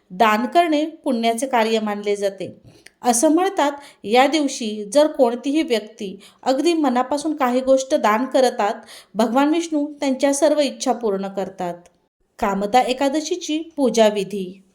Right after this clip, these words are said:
कामदा एकादशीच्या दिवशी भगवान विष्णूची पूजा केली जाते. या दिवशी सकाळी लवकर उठून स्नान करावे, लाकडी पाटावर पिवळा कपडा टाकून विष्णूची प्रतिमा स्थापन करावी,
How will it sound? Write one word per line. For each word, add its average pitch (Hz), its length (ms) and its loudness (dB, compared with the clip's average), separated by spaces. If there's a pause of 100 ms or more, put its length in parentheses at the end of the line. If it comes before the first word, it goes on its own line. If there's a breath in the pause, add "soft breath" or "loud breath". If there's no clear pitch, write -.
(540 soft breath)
कामदा 226 560 -2
एकादशीच्या 233 720 0
दिवशी 302 460 0 (320 loud breath)
भगवान 220 400 0
विष्णूची 269 440 0
पूजा 220 360 0
केली 208 340 -2
जाते. 190 440 -4 (360 soft breath)
या 196 220 4
दिवशी 311 480 2 (240 loud breath)
सकाळी 254 440 2
लवकर 247 260 2
उठून 311 400 0
स्नान 220 380 -2
करावे, 185 480 -2 (420 loud breath)
लाकडी 208 360 -2
पाटावर 302 560 2 (320 loud breath)
पिवळा 226 280 4
कपडा 240 340 -2
टाकून 330 420 0 (240 loud breath)
विष्णूची 269 460 0
प्रतिमा 277 520 0
स्थापन 226 480 -4
करावी, 196 420 -4